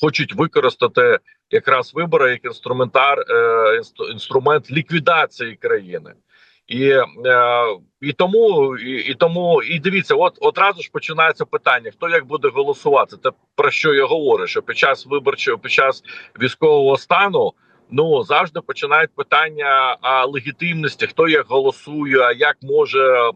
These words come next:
як проводиться агітація і багато чого іншого. Е, тому я, ну, я особисто проти проведення виборів під час, е, виборчого стану, під час військового стану, тому що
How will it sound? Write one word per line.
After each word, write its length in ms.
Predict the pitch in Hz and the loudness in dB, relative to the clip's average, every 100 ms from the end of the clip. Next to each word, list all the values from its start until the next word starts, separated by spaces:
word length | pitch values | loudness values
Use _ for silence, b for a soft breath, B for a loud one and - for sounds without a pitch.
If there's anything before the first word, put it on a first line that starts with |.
| 117 | -4
як 160 | 131 135 | -4 -2
проводиться 520 | 135 135 143 127 - | -4 -2 -2 -2 -4
агітація 600 | 123 123 - 135 135 123 | -4 -2 -2 0 0 -4
і 40 | 117 | -4
багато 360 | 110 127 123 | -2 -2 -2
чого 300 | 117 143 135 | -4 0 0
іншого. 540 | 139 113 87 - 87 76 B B B B | 0 -6 -8 -2 0 -2 B B B B
Е, 540 | 113 113 110 113 113 113 | 0 2 2 2 2 2
тому 360 | 143 156 180 175 | 0 -2 0 0
я, 380 | 156 165 156 113 | 2 2 2 -2
ну, 100 | 165 | -6
я 220 | 143 196 214 | -2 0 0
особисто 540 | - 156 160 - 151 | -4 -12 -12 -6 -6
проти 320 | - 131 - | 0 -2 -2
проведення 540 | - 101 101 98 95 92 | -6 -2 -2 -4 -8 -12
виборів 360 | 101 90 101 | -8 -6 -8
під 160 | - - | -8 -2
час, 260 | 120 107 113 | -2 -2 -2
е, 440 | 113 107 101 87 104 | 0 2 2 0 -2
виборчого 480 | 131 123 - 135 131 | -2 -2 -2 -4 -2
стану, 500 | - 165 185 143 117 | -2 -2 0 -4 -4
під 140 | 131 | -4
час 300 | 139 123 117 | -2 -2 -6
військового 400 | 110 - 135 127 | -20 -6 -2 0
стану, 340 | 120 143 156 143 | 0 -2 -2 -2
тому 240 | 123 123 | -6 -6
що 300 | 123 135 113 | -2 0 0